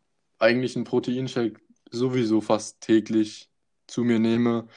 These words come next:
egal ob ich irgendwie schon genug gegessen hab. Bei mir ist es so, ich nehme halt diesen, ich gönn mir halt einen Proteinshake nach, nach dem Training, auch wenn es keine wissenschaftlichen Vorteile hat,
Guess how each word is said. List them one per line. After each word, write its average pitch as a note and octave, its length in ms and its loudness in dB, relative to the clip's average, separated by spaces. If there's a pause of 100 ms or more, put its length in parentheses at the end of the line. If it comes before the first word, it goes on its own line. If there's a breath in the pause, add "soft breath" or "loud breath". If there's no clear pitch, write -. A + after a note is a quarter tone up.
(260 loud breath)
egal A2+ 320 4
ob G#2+ 140 4
ich G#2 320 -8
irgendwie G2+ 720 0 (1000)
schon A2 240 0
genug A#2 540 0
gegessen A2 420 4
hab. A#2+ 240 -2 (300 loud breath)
Bei G#2+ 100 2
mir B2+ 140 6
ist B2+ 80 2
es A#2+ 80 -6
so, B2+ 120 4
ich B2 120 2
nehme C3 220 2
halt A#2+ 160 2
diesen, G#2+ 680 0 (640)
ich - 160 -20
gönn A#2+ 180 4
mir A#2+ 80 8
halt A2+ 120 6
einen G#2+ 80 0
Proteinshake A2 480 2
nach, A2 260 4 (260)
nach A2 220 2
dem G#2+ 80 -6
Training, C#3 580 -2 (1120 soft breath)
auch A#2+ 160 2
wenn A#2 140 0
es A2 160 -6
keine A2+ 480 0
wissenschaftlichen G#2+ 640 -4
Vorteile A#2 460 -4
hat, - 360 -14